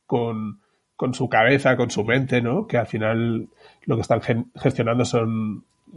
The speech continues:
pues, informaciones o relaciones, eso es imposible olvidarte. Y, y eso tiene una parte buena,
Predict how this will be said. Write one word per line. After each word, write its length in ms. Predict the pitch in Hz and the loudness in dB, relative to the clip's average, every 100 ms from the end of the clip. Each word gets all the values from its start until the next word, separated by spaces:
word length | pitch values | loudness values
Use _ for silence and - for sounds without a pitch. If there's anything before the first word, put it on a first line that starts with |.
| 139 | -10
pues, 160 | 117 120 | -6 -6
informaciones 920 | 110 117 104 - 139 156 127 113 - | -4 -2 -2 2 4 6 6 2 0
o 240 | 113 110 | 0 0
relaciones, 680 | 107 110 101 127 120 143 - _ - - - | 0 -2 -2 0 2 0 -2 _ -20 -20 -8
eso 480 | - - 120 120 120 | -4 0 2 2 2
es 140 | 107 | 0
imposible 840 | 117 117 110 120 113 110 110 110 - _ _ _ | 0 0 0 0 2 2 0 -2 -8 _ _ _
olvidarte. 600 | 120 104 101 107 - - _ _ _ _ _ - | 0 2 4 4 0 -6 _ _ _ _ _ -2
Y, 920 | 127 113 107 104 104 104 101 95 - - _ _ _ _ _ | 2 4 4 2 0 0 -2 -4 -6 -16 _ _ _ _ _
y 140 | 131 | 0
eso 180 | 123 165 | 2 2
tiene 160 | 151 165 | 0 0
una 140 | 147 | 0
parte 220 | 135 123 | 0 0
buena, 520 | 120 127 156 175 202 | -2 0 0 0 -2